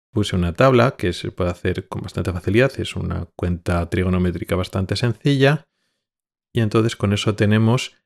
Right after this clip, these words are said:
la distancia entre los píxeles que necesitamos para que la resolución de la pantalla sea correcta. Y por tanto, con esa distancia podemos hablar de una densidad de píxeles por centímetro, o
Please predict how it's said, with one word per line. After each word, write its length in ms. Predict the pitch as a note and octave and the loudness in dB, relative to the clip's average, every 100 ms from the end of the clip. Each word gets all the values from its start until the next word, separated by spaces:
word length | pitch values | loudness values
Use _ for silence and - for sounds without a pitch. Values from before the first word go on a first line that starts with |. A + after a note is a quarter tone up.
| _ _ - | _ _ -4
la 260 | G2 G2 | 0 2
distancia 1000 | F#2 E2+ - - A#2 A#2 - F2 D#2+ F2 _ _ _ _ _ _ _ - | 0 -2 -6 0 2 2 -2 -2 -2 -6 _ _ _ _ _ _ _ -4
entre 240 | G#2+ G2+ G2 | -2 0 0
los 160 | F#2+ | 0
píxeles 500 | - - A#2 G#2+ A2+ | -4 -2 2 4 2
que 100 | - | 2
necesitamos 720 | G2+ F#2+ G2 - F#2+ G2+ - | 0 2 0 2 4 4 0
para 320 | - F#2 F#2 | -2 0 0
que 400 | - F2+ F#2+ - - | 0 0 0 -4 -8
la 160 | F2 F2+ | -4 -2
resolución 560 | F2+ G#2 F2+ - F2+ | -2 -4 -6 -4 0
de 100 | F2 | 0
la 360 | E2 E2+ E2 _ | 0 -2 -4 _
pantalla 420 | - E2 E2 E2+ | -8 -4 -2 -2
sea 280 | F2 - F#2 | -4 -4 -4
correcta. 560 | F#2+ D#2+ D#2 - F2 _ _ - | -2 -4 -8 -12 -18 _ _ -4
Y 120 | G#2 | 2
por 200 | B2 B2+ | 2 4
tanto, 560 | B2+ C3+ B2 B2+ - _ _ | 2 2 2 0 0 _ _
con 200 | - F2 | -6 -4
esa 400 | F2+ - F#2+ F#2+ | -2 0 0 0
distancia 640 | F2 G2+ - B2 A#2+ A#2+ A2+ | 0 -4 0 -2 0 0 2
podemos 360 | F#2+ G2+ - _ _ - | 2 0 -4 _ _ -6
hablar 260 | F#2 G#2+ G2+ | 2 2 4
de 80 | |
una 160 | G#2 G#2 | 4 6
densidad 540 | G2 F#2+ - F#2 F#2 | 4 2 2 2 2
de 220 | F#2 A2 - _ _ _ _ _ _ | 2 0 -2 _ _ _ _ _ _
píxeles 600 | - - - F#2+ F#2 F#2 | -4 -2 0 2 2 0
por 140 | - - | -2 -2
centímetro, 800 | C3 D3 C#3+ C#3 C#3 C#3+ C#3+ - | 0 2 4 2 4 4 4 4
o 340 | A2+ B2+ | 2 2